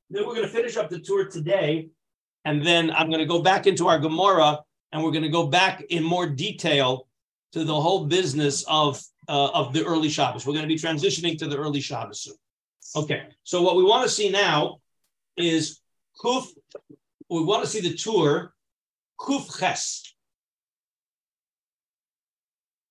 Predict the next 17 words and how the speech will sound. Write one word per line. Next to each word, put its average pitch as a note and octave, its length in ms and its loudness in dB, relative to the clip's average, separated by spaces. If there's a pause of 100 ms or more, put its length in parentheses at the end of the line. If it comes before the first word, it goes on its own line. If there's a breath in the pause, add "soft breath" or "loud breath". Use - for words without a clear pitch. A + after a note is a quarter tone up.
(1200)
Kuf G#3+ 200 -2
Ches, - 500 -6 (100)
tour G#3 260 4
Kuf E3+ 260 -6
Ches. - 360 -14 (4000)
All D3+ 100 -10
right, F3+ 160 -6
give D#3+ 160 -2
everybody D#3+ 320 0
a D#3+ 40 0
minute D#3 280 -2
to C#3+ 100 0
get C#3+ 220 -4
their C#3+ 100 -2
tours D#3 320 -4
back D3 240 -4
up. F3 240 -2